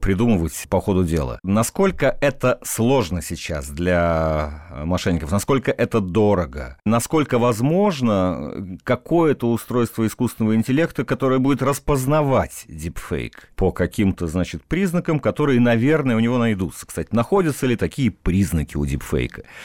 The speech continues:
которые путём вот анализа и перебора ваше устройство сможет определить? Я понимаю, что, может быть, это футуристическая ситуация, это ещё почти не в ходу,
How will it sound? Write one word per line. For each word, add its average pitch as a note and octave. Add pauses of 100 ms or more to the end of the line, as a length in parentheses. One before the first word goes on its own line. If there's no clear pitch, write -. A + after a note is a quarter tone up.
(140)
которые F2
путём F2
вот D#2
анализа A#2
и G2+
перебора A#2+
ваше A#2+
устройство A2+ (260)
сможет G#2+
определить? G2 (200)
Я G#2+
понимаю, C3
что, B2
может A#2
быть, A2
это A2+
футуристическая C3+
ситуация, G2+
это A2
ещё A2
почти -
не A2+
в -
ходу, A#2